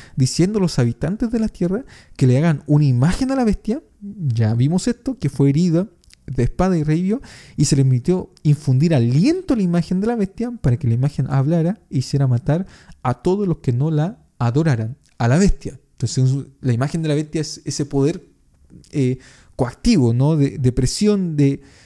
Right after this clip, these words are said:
de, de persecución. Versículo dieciséis. "Y hacía que todos, pequeños, grandes, ricos, pobres, libres y esclavos, se les pusiera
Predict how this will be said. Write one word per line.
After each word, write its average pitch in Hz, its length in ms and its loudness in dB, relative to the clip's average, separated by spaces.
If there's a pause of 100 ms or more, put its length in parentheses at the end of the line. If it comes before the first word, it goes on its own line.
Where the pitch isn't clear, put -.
(100)
de, 123 460 0
de 127 160 0
persecución. 139 840 -2 (100)
Versículo 160 360 2
dieciséis. 156 440 -2 (180)
"Y 135 120 0
hacía 170 240 0
que 143 100 0
todos, 185 300 0
pequeños, 139 480 0
grandes, 151 420 0
ricos, 135 400 0
pobres, 143 300 4
libres 160 340 0
y - 60 -10
esclavos, 165 400 -2 (260)
se - 160 0
les 151 80 4
pusiera 196 480 0